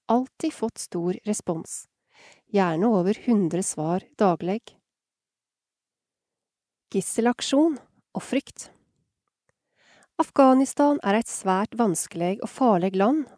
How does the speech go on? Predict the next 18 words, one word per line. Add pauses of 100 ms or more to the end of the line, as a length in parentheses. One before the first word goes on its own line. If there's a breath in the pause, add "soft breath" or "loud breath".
å
være
kristen
i. (880 soft breath)
Det
eneste
anerkjente
kirkebygget
i
Afghanistan (460 soft breath)
er
et
katolsk
kapell (220)
i
den
italienske
ambassaden.